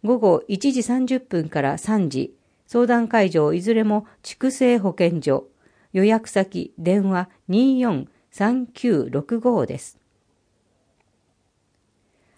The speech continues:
あなたとお金のエフピー暮らしの相談会。ファイナンシャルプランナーエフピーがお金に関する個別相談にお答えします。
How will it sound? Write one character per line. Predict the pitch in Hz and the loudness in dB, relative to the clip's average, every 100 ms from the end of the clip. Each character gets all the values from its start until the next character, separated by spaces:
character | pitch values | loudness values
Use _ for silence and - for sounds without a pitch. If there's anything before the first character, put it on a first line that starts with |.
| _ _ | _ _
あ | 175 | -2
な | 226 311 | 0 0
た | 254 233 | 0 0
と | 151 135 | 2 2
お | |
金 | 135 214 208 | 2 2 4
の | 185 170 170 _ | 2 0 -4 _
エ | 175 | -2
フ | 175 269 | 2 0
ピ | 269 262 165 | 2 0 0
ー | 135 | -2
暮 | - 196 | -2 0
ら | 277 | 2
し | 277 | 2
の | 269 | 2
相 | 277 262 254 | 2 0 0
談 | 233 170 | -2 -2
会。 | 127 117 190 _ _ _ _ _ _ _ _ _ | -4 -6 -6 _ _ _ _ _ _ _ _ _
フ | 214 | 2
ァ | 269 | 2
イ | 311 | 4
ナ | 311 | 2
ン | 294 | 0
シ | 294 | 0
ャ | |
ル | 285 | 0
プ | 277 | 0
ラ | 269 247 | 0 0
ン | 156 | -2
ナ | 123 123 - | -2 -4 -6
ー | 185 | -6
エ | |
フ | 170 269 285 | -4 -4 -2
ピ | 269 233 | 0 0
ー | |
が | 131 123 - - - | 0 -4 -6 -18 -8
お | 185 | -2
金 | 269 285 | 2 4
に | 277 | 4
関 | 277 254 247 | 2 -2 -2
す | 247 | 0
る | 175 | -2
個 | 160 180 | 0 2
別 | 247 - | 0 0
相 | 294 285 | 0 0
談 | 226 202 | 0 0
に | 170 | -2
お | |
答 | - 147 131 | -2 -2 -2
え | 139 | -2
し | - | -6
ま | 127 127 | -6 -6
す。 | - - | -10 -20